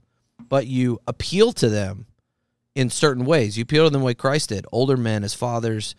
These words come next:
older women as mothers. So you're honoring them, you're caring for them, you're not looking, you're not looking down on them, despising them. And then younger men and women as sisters and brothers. So you're equaling the,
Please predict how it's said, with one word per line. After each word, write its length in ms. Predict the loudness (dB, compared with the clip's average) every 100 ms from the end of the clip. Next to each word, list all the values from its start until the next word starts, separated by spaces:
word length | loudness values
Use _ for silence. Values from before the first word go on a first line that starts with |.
| _
older 220 | -4 -2 0
women 320 | 0 -2 -4
as 240 | -6 -6
mothers. 580 | -2 0 0 -2 -4 -10 _ _ _
So 140 | -4 -2
you're 220 | -2 -6 -4
honoring 560 | 0 2 2 2 0
them, 380 | 0 0 -2 -4 -10 _ _
you're 120 | -16
caring 540 | -6 -4 0 2 2 0
for 200 | -4 0
them, 320 | 0 0 -2
you're 80 | -4
not 180 | -6
looking, 360 | -8 -8 -8 -10
you're 140 | -12 -8
not 180 | -8 -10 _
looking 300 | -12 -8 -8
down 320 | -2 0 0 0
on 160 | 0
them, 240 | -2 -2 -4
despising 600 | -8 -8 -6 -6 -6 -4
them. 240 | -6 -8 -14 _ _
And 140 | -4
then 140 | -4 -2
younger 580 | 0 0 2 0 0 -4
men 260 | -2 0 0
and 120 | -2
women 320 | -4 -4 -6
as 280 | -4 -4 -2
sisters 440 | -4 -6 -8 -10
and 80 | -6
brothers. 360 | -4 -4 -6 -4
So 100 | -4
you're 320 | -2 -2 -4 -10 _ _ -2
equaling 540 | -2 2 4 4
the, 80 | 4